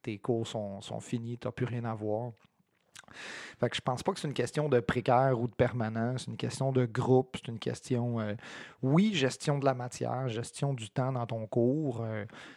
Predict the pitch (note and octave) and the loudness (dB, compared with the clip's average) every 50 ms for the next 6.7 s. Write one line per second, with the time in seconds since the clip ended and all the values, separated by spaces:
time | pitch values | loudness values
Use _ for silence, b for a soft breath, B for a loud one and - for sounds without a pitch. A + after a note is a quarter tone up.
0 | B B - - - - - - - - - - - - B2+ C3 - C3+ C3+ B2 | B B -14 -12 -10 -10 -12 -12 -14 -14 -12 -10 -10 -10 -10 0 2 2 4 4
1 | C3 B2+ B2 - B2 A#2 B2+ B2 B2+ B2+ B2+ B2 A#2+ A#2 A#2 A#2 A2+ - - A#2 | 4 2 2 -2 -4 -4 -2 0 0 0 0 0 -2 -2 -4 -4 -6 -6 -6 -6
2 | A#2 A#2 A#2+ A2+ A#2+ G#2 G#2 G#2 G#2 G#2 A2 G#2+ - A#2 G#2+ A2 A2+ A#2 - - | -6 -8 -8 -8 -8 -8 -8 -10 -10 -10 -12 -10 -8 -8 -8 -8 -8 -10 -10 -6
3 | - B2 A#2+ A#2 A#2 A2 A2+ C#3+ E3+ E3 D3 - - - A2 A2 B B B B | -4 -4 -4 -4 -6 -6 -6 -6 -8 -10 -10 -8 -8 -8 -10 -10 B B B B
4 | B B B B _ A#2 A2+ A2+ A2 G#2+ G#2+ G#2+ G#2+ G#2+ G#2 G#2 G#2 G2+ G2+ G2+ | B B B B _ -8 -6 -6 -6 -6 -6 -6 -6 -6 -6 -8 -8 -8 -8 -10
5 | G2+ G2+ G#2 G#2+ A2+ A2+ A2+ A2 - - C3 D3 C#3+ - B2 G#2+ A2+ G#2+ - A#2 | -10 -10 -8 -6 -4 -4 -4 -4 0 2 2 2 2 0 -4 -6 -6 -4 -4 -6
6 | G#2+ G#2 G#2+ G#2 - - B2 A2 - - B2 A2 G#2 | -4 -4 -8 -8 -8 -10 -10 -10 -8 -8 -8 -8 -8